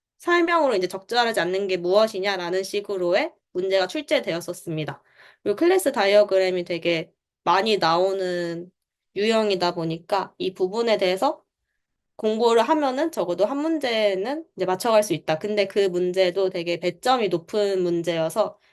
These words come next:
그걸 꼭 짚어주고 가시면 좋을 것 같습니다. 아, 마지막으로 시퀀스 다이어그램에 대해서 해보도록 하겠습니다. 사실 시퀀스 다이어그램은 단순하게 이제 메소드들이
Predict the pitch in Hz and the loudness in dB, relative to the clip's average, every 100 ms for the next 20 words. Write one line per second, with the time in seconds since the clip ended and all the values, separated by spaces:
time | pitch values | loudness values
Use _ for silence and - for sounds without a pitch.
0 | _ 202 190 214 - 175 - 226 - 180 | _ -10 -8 -8 -8 -12 0 0 2 -2
1 | 220 294 294 285 180 175 175 175 175 175 | -2 -4 -6 -6 -4 -4 -4 -4 -4 -4
2 | 175 175 - 170 156 - _ _ _ _ | -8 -12 -8 -8 -8 -16 _ _ _ _
3 | _ _ _ _ _ _ _ - - _ | _ _ _ _ _ _ _ -20 -20 _
4 | 214 202 202 233 240 247 240 220 - 190 | 0 2 2 0 0 0 0 -2 0 0
5 | 240 214 - _ _ _ _ _ _ _ | 2 -2 -4 _ _ _ _ _ _ _
6 | _ 277 - 359 349 294 247 190 190 202 | _ -6 0 2 2 0 0 0 4 2
7 | 196 190 190 185 180 175 160 160 226 277 | 2 -2 -2 -4 -6 -8 -8 -8 -6 -4
8 | 262 262 240 196 190 233 240 269 - 185 | -4 -4 -4 -2 -2 -4 -6 -6 -6 -6
9 | 170 - - _ _ _ _ _ - 262 | -6 -10 -20 _ _ _ _ _ -8 -4
10 | 247 240 311 370 370 - 294 269 233 190 | -4 -4 -2 4 4 4 2 2 2 2
11 | 208 220 220 208 208 202 196 190 180 180 | 4 2 0 2 2 2 -2 -4 -6 -6
12 | 196 202 220 220 208 190 185 175 175 185 | -6 -4 -4 -2 0 2 2 0 -2 -2
13 | 208 233 214 208 196 180 202 285 | -2 -4 0 2 2 0 -2 -6